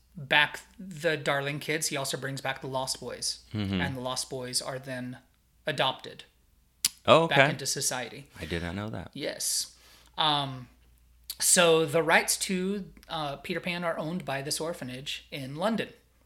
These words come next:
Speaker 1: Even Disney has to pay rights to anything produced. They can do Tinkerbell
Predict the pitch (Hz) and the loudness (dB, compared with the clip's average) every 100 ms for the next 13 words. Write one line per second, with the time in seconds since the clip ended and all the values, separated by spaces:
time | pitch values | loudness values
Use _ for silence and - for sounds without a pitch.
0 | - 170 185 196 202 240 226 143 131 143 | -10 -6 0 0 2 2 2 0 -2 -6
1 | - 151 - 170 - 147 180 160 131 151 | -2 0 0 -4 -2 0 0 0 0 -2
2 | - - - - - _ _ _ _ - | -4 -4 -6 -18 -20 _ _ _ _ -10
3 | - 175 202 214 214 208 202 285 160 151 | -2 2 2 0 -2 -2 -4 -2 -2 0
4 | - - - _ _ - 147 170 165 160 | -2 -4 -12 _ _ -14 0 2 2 -2
5 | 214 208 254 254 139 123 - | -4 -2 -4 -2 -4 -6 -8